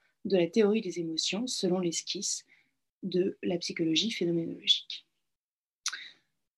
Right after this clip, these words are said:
Quelle, en conclusion de cette étude de l'introduction,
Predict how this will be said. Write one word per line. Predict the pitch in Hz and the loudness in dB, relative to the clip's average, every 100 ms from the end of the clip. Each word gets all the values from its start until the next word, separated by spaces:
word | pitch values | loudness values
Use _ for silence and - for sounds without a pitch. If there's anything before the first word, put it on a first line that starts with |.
| _ _ _ - | _ _ _ 6
Quelle, | 311 285 - | 8 10 8
en | 294 | 10
conclusion | 320 285 302 269 277 247 185 - - | 10 10 10 12 12 10 6 -6 -2
de | 208 226 | 4 4
cette | 220 202 | 4 2
étude | 196 - 202 | 0 0 -2
de | 180 | -4
l'introduction, | 170 165 165 160 - 262 330 | -4 -6 -8 -6 -2 2 2